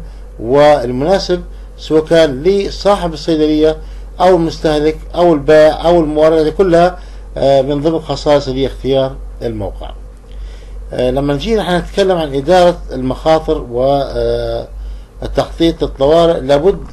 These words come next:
مسبقًا من أنك تعرف اللي هي المخاطر اللي ممكن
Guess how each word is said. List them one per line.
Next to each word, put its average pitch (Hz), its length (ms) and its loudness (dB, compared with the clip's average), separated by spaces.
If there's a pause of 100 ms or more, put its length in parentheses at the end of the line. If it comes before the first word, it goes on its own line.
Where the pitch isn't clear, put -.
(140)
مسبقًا 151 640 -2 (460)
من 120 120 -4
أنك 113 80 -6 (100)
تعرف 156 440 0
اللي 127 280 -2
هي 135 260 2
المخاطر 139 500 -2
اللي 127 120 -2
ممكن 139 400 -2